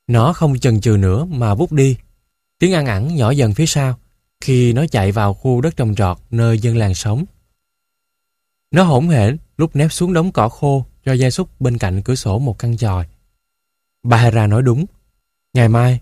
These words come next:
là ngày cho cả Akela và mình. Rồi nó áp sát mặt vào cửa sổ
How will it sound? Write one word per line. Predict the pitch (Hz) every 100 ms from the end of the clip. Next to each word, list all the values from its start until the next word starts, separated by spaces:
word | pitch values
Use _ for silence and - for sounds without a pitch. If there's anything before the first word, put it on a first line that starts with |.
| _
là | - 110
ngày | 107 101 95
cho | 120 -
cả | 87 120 -
Akela | 127 127 123 117 113 _ _ _
và | - 98
mình. | 95 85 - _ _ _ _ _ _ _ _ _ _ _ _ _ _ _ _ _ _ _ _ _ _ _ _ 1077 1077 1077 1077 1077 1077 1077 _ _ _ _ _ _ _
Rồi | - 123
nó | 143
áp | 160 190
sát | 220 220
mặt | 156 110 -
vào | 117 107 104
cửa | 127
sổ | 143 123 95 123